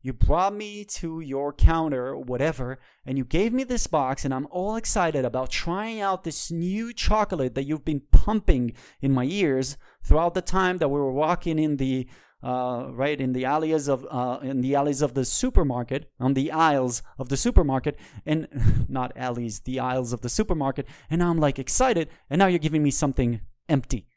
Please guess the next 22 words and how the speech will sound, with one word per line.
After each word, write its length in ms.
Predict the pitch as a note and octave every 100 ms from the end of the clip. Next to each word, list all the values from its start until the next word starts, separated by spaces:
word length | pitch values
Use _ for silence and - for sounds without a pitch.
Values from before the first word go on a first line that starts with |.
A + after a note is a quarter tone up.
| _ _
It's 160 | B2+ -
ridiculous, 640 | B2+ E3 C3 G#2+ - - -
right? 280 | C#3 D3+ - _
It's 160 | C#3 -
annoying. 520 | B2 C3+ C3+ G#2+ A2 - - -
So, 400 | - - E3 D#3 - -
but, 440 | B2+ C4+ - _ _ -
right, 300 | D3 G3 -
some 300 | - G3 B3
of 120 | A#3
the 100 | F3
most 500 | D3+ C#3 F#3+ C4 -
successful 500 | C4 - B3 - A#3
people 320 | - A3+ G3
online 480 | F3+ F#3 F3+ B3 F3
do 240 | D3 B3+
that. 240 | A3+ C3+ - - -
And 140 | - F#3+
when 140 | G#3
you 160 | F3 -
see 320 | - - C#4+
that, 280 | D3 B2